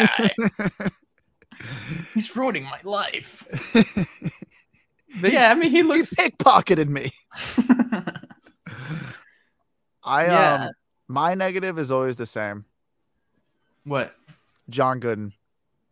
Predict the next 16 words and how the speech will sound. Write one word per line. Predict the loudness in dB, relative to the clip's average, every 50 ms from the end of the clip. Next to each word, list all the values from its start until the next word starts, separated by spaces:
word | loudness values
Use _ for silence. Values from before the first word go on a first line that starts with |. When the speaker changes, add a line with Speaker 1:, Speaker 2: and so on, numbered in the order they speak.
| _ -10
Speaker 1:
Oh. | -8 -8 -8 -10 -14 -18 -20 -20 -20 -20 _ _ _ _ _ _ _ _ _ _ _ _ _ _ _ _
Yeah. | 4 8 10 10 10 10 6 4 -4 -12
Uh, | -10 -10 -8 -8 -8 -8 -8 -10
eh. | -10 -12 _ _ _ _ _ _ _ _ _ _ -6 -4 -2 -2 0 0 0 -2 -2 -4 -10 _ _ _ -20 _ _ _ _ _ _ _ _ _ _ 2
I | 4 4
don't | 4 4 2 0
th-, | 0 2
I | 4 4
don't | 6 6 4
understand | 4 4 4 4 4 4 2 0 -2 -2 -2 -4 -4 -6 -8 -10 _ _ _ _
why | -6 -4 -4 -2
they | -2 -4
couldn't | -6 -6 -6 -6 -6 -4 -2
get, | -2 -2 -2
like, | -4 -6 -6 -6
a, | -6 -4 -4 -4 -6 -6 -8 -12